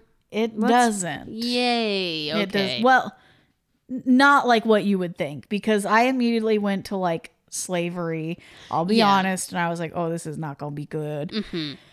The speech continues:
Speaker 1: Um, it's not great, but it's not that. So,
Speaker 2: Okay.
Speaker 1: there's
Speaker 2: Woo.
Speaker 1: that.
Speaker 2: Woo.
Speaker 1: And you may have also heard the phrase as "no skin off my nose."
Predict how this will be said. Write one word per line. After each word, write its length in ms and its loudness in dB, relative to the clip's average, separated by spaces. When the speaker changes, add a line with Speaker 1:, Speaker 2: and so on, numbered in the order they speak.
Speaker 1:
Um, 480 2
it's 140 -4
not 160 0
great, 400 2
but 100 2
it's 160 -6
not 240 -4
that. 320 -6
So, 400 -6
Speaker 2:
Okay. 380 -8
Speaker 1:
there's 160 -4
Speaker 2:
Woo. 60 2
Speaker 1:
that. 200 -10
Speaker 2:
Woo. 140 -6
Speaker 1:
And 420 2
you 160 6
may 160 6
have 140 4
also 280 4
heard 140 0
the 80 -2
phrase 400 0
as 220 0
"no 240 0
skin 320 -4
off 200 -4
my 160 -6
nose." 760 2